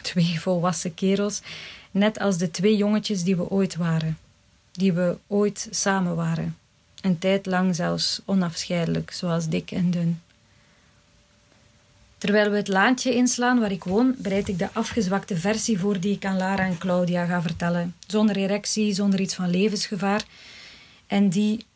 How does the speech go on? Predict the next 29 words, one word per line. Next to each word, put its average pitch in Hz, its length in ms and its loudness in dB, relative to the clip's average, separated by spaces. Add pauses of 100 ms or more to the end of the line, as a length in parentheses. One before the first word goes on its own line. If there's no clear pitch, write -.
(160)
om 202 180 2
de 190 100 2
nu 190 200 4
niet 208 300 4
meer 196 240 0
gruwelijke, 196 500 0
maar 170 280 0
cynische 196 640 0
en 185 140 0
zelfs 180 300 0
vrolijke 190 580 0
constatering 190 760 0
draait: 196 300 0 (1000)
dat 214 300 0
je - 80 -6
in 208 160 0
het 196 160 -2
leven 226 520 2 (400)
iets - 320 -2
enorms 196 640 2
kunt 247 300 0
doen, 240 280 2 (300)
zoals 185 240 -2
het 175 160 -2
redden 180 260 2
van 190 160 0
iemand 180 360 2
die 185 120 -2
verdrinkt, 185 640 -2